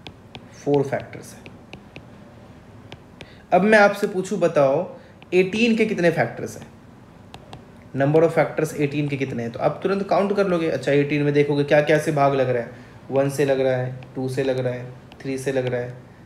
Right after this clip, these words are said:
फ़ोर से नहीं लग रहा है, फ़ाइव से नहीं, सिक्स से लग रहा है, सेवन, एट से नहीं, नाइन से लग रहा है और एटीन से लग रहा है। कितने हो गए, छः हो गए। तो इस तरह से आप number of factor, अगर कोई number छोटा रहेगा तो easily count कर सकते हो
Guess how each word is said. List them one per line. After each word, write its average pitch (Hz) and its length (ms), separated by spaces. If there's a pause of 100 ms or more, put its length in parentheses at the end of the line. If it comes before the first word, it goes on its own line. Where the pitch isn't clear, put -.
(140)
फ़ोर 135 160
से 139 120
नहीं 139 140
लग 131 100
रहा 131 140
है, 127 80
फ़ाइव 131 160
से 131 120
नहीं, 127 120
सिक्स 131 240
से - 160
लग 131 140
रहा 127 100
है, 127 60
सेवन, 135 260
एट 131 160
से 131 160
नहीं, 123 180
नाइन 127 320
से 139 120
लग 131 140
रहा 123 140
है 123 60
और 170 400 (420)
एटीन 123 360
से 117 100
लग 101 120
रहा - 100
है। - 60
कितने 165 280
हो 165 120
गए, 175 140 (220)
छः 123 400
हो 107 120
गए। - 140 (1300)
तो 214 80
इस 226 200
तरह 208 160
से 208 140
आप 196 120
number 165 280
of 165 100
factor, 151 360
अगर 151 240
कोई 151 180
number 143 260
छोटा 143 420
रहेगा 131 460 (460)
तो 151 140
easily 135 420
count 135 500
कर 117 140
सकते - 340
हो - 80